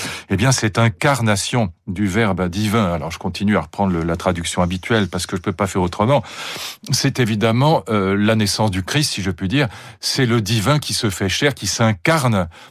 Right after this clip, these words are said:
dans un être humain de chair et de sang, qui est le Christ, qui est Jésus. Et bien sûr, cette incarnation, elle a un, un parallèle, si je puis dire, elle a un analogue, qui est la résurrection. La résurrection de la chair, c'est la promesse,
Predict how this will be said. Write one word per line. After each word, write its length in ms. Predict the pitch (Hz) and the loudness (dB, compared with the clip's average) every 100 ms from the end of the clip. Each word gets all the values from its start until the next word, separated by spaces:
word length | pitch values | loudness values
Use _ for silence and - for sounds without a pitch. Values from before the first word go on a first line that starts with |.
| _ | _
dans 300 | 101 123 110 | 0 2 2
un 120 | 110 113 | 2 2
être 240 | 117 - | 0 0
humain 280 | 98 107 143 | 2 4 4
de 140 | 98 | 2
chair 280 | 92 - 117 | 0 0 0
et 60 | 98 | 0
de 120 | 90 | -2
sang, 240 | 85 143 | -2 -2
qui 100 | 135 | -2
est 40 | 101 | -2
le 80 | 107 | 0
Christ, 300 | - 147 - | 0 -2 0
qui 100 | 110 | 0
est 20 | |
Jésus. 400 | 113 131 147 104 - - - - | 2 2 2 0 -4 -16 -14 -2
Et 240 | 131 131 | 0 0
bien 160 | 104 123 | -2 -4
sûr, 260 | 117 - 127 | -2 -4 -4
cette 220 | 117 98 | -4 -4
incarnation, 680 | 107 104 101 101 - 123 90 - _ | -2 -2 -2 -2 0 -2 -2 -12 _
elle 200 | 107 117 | 0 2
a 300 | 131 110 98 | 4 4 4
un, 40 | 95 | 0
un 100 | 110 | -2
parallèle, 480 | 98 117 110 127 160 | 0 2 2 2 2
si 160 | 123 104 | 0 -4
je 80 | - | -4
puis 80 | |
dire, 100 | 113 | 0
elle 120 | 107 95 | 2 2
a 100 | 98 | 4
un 100 | 104 | 4
analogue, 420 | 98 92 117 135 | 2 2 0 0
qui 120 | - | -2
est 20 | |
la 120 | 95 | -2
résurrection. 760 | 95 117 160 139 143 - - 123 - - - - | 0 2 2 0 -2 -2 -2 -2 -4 -14 -16 -2
La 80 | 104 | 0
résurrection 600 | 135 123 117 113 - 117 | 2 2 2 -2 -2 -2
de 40 | |
la 120 | 92 87 | 0 -2
chair, 340 | - 131 131 | 0 0 0
c'est 160 | - 87 | -2 -4
la 100 | 85 | -6
promesse, 640 | - 127 113 143 - | 0 2 4 2 0